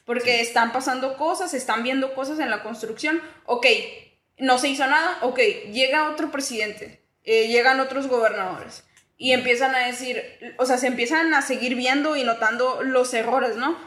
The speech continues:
Speaker 1: O sea, es como de que, ¿por qué ya viendo, o sea, ya estando en otro part-, ya estando con otro partido, otro sexenio, no se le da mantenimiento? Es como de que no puedes culpar a, a otros pasados si ya es tu responsabilidad, ¿sabes cómo?
Speaker 2: Sí, o sea,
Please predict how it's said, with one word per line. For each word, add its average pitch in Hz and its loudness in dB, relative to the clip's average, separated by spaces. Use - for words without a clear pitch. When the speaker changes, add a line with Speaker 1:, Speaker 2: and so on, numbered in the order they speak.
Speaker 1:
O 269 0
sea, 277 6
es 277 -4
como 381 0
de 330 2
que, - -6
¿por 302 -2
qué 359 2
ya 240 4
viendo, 330 2
o 269 2
sea, 262 2
ya 226 0
estando 320 2
en 330 2
otro 339 -4
part-, 262 -2
ya 240 -2
estando 311 0
con 262 -2
otro 277 -4
partido, 294 -4
otro 277 -4
sexenio, 311 0
no 277 6
se 359 -2
le 311 4
da 254 2
mantenimiento? 302 -4
Es 294 -8
como 311 -4
de 269 0
que 208 -4
no 254 -2
puedes 285 4
culpar 247 0
a, 226 -2
a 226 6
otros 240 2
pasados 269 2
si 233 -4
ya 214 6
es 262 0
tu 285 2
responsabilidad, 208 0
¿sabes 214 -6
cómo? 233 -4
Speaker 2:
Sí, 147 -8
o 127 -6
sea, 135 -6